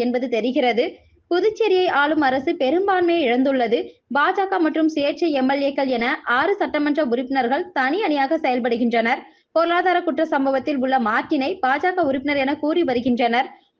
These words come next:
ஒட்டுமொத்தமாக முப்பத்தி மூன்று பேரில் பதினைந்து பேர் தான் இந்த க-, ஆட்சிக்கு ஆதரவாக உள்ளனர். என் ஆர் காங்கிரஸ் பத்து, பா ஜ க இரண்டு, நியமன எம் எல் ஏ, சுயேட்சை என மூன்று பேர் தான் ஆதரவு. ஆகவே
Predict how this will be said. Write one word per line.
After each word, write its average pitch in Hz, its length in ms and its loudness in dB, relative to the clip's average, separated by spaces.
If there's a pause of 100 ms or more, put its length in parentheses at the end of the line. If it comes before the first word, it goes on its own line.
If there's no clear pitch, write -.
ஒட்டுமொத்தமாக 330 760 0
முப்பத்தி 320 340 -2
மூன்று 302 260 0
பேரில் 269 280 0 (100)
பதினைந்து 330 420 0
பேர் 269 240 0
தான் 302 160 -2 (120)
இந்த 254 160 0
க-, - 120 -4 (120)
ஆட்சிக்கு 320 440 -2 (220)
ஆதரவாக 311 540 0
உள்ளனர். 240 360 0 (380)
என் 349 160 2
ஆர் 440 180 0
காங்கிரஸ் 294 420 0
பத்து, 262 280 -2 (100)
பா 269 120 2 (120)
ஜ 311 140 0
க 302 180 0
இரண்டு, 254 240 2 (180)
நியமன 339 300 2 (160)
எம் 262 100 0
எல் 269 140 -2
ஏ, 311 100 0
சுயேட்சை 294 340 -2 (100)
என 277 180 -2
மூன்று 349 320 0
பேர் 262 180 0
தான் 311 160 0 (140)
ஆதரவு. 247 400 0 (460)
ஆகவே 370 280 0